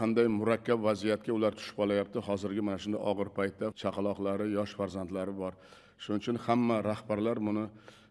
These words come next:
his qilish kerakki, bunday endi davom etishi mumkin emas. Bu bizga saboq bo'ldi. Odamlarimiz ham tushunishi kerak.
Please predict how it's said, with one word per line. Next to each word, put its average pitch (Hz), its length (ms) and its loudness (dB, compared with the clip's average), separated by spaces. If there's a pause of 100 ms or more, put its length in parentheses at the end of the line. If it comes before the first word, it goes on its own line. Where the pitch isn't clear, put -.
(160)
his 139 180 2 (100)
qilish 113 280 0
kerakki, 110 380 0 (180)
bunday 117 380 4 (640)
endi 107 220 0 (120)
davom 107 280 2
etishi - 320 -4
mumkin 104 300 0
emas. 113 180 0 (100)
Bu 101 120 0
bizga 101 260 0 (100)
saboq 101 360 2
bo'ldi. 104 220 0 (160)
Odamlarimiz 110 640 6
ham 110 180 2
tushunishi 101 500 -2
kerak. 101 220 2